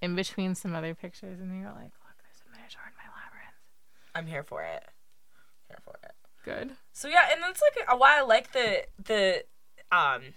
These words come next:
Speaker 2: title of this podcast, like, Please Touch the Art, because, like, I want to make immersive art, but as a photographer, I haven't really gotten that
Speaker 1: Right.
Speaker 2: opportunity yet. And, like, and it's just, so I'm trying to find
Speaker 1: I
Speaker 2: my
Speaker 1: think that
Speaker 2: own
Speaker 1: the
Speaker 2: style.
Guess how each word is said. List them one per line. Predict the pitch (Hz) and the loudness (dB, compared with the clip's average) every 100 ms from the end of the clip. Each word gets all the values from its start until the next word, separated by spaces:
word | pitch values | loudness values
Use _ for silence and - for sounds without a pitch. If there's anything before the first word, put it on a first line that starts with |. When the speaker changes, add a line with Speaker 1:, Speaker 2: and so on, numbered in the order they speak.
| - - | -20 -20
Speaker 2:
title | - - 196 | -4 0 0
of | 160 | -2
this | 113 | -8
podcast, | - 113 135 - - 64 - | -6 -6 -6 -8 -10 -10 -12
like, | - | -18
Please | - 156 147 | -14 -14 -12
Touch | - 135 | -10 -10
the | - | -4
Art, | 139 143 | -4 -4
because, | 147 | -8
like, | 160 | -4
I | 160 | -4
want | 170 165 170 202 - | -2 -2 0 -2 -4
to | - | -10
make | 180 147 147 156 - | -8 -4 -4 -4 -10
immersive | 160 135 147 - 147 143 - | -8 -8 -8 -8 -10 -10 -6
art, | 135 160 240 - - - | -2 0 -2 -6 -20 -10
but | - | 2
as | 185 170 | 2 2
a | |
photographer, | 156 156 165 180 226 240 | -10 -4 -2 -2 -2 2
I | 175 | 2
haven't | 160 180 | 2 -10
really | 170 160 | -12 -6
gotten | 143 131 - | -4 -4 -6
that | 139 104 65 - - - - - - | -6 -6 -8 -16 -20 -20 -18 -18 0
Speaker 1:
Right. | 185 196 196 | 4 6 4
Speaker 2:
opportunity | 190 156 202 285 330 392 - - - - | -2 -8 -8 -8 -8 -12 -16 -20 -20 -20
yet. | 165 156 - - - 202 | -14 -4 -4 -4 -6 -2
And, | 196 | 0
like, | 190 175 - | 2 0 0
and | 185 | -2
it's | 185 175 - | -2 -2 -4
just, | 254 | -4
so | - 208 | 2 2
I'm | 175 | 0
trying | - - | -4 -2
to | 370 | -2
find | 269 185 175 | 0 0 0
Speaker 1:
I | 160 | -2
Speaker 2:
my | |
Speaker 1:
think | 151 160 | 0 -2
that | |
Speaker 2:
own | 165 165 | -4 -2
Speaker 1:
the | 208 196 | 0 0
Speaker 2:
style. | 196 - - 65 52 - | -2 -2 -4 -10 -10 -14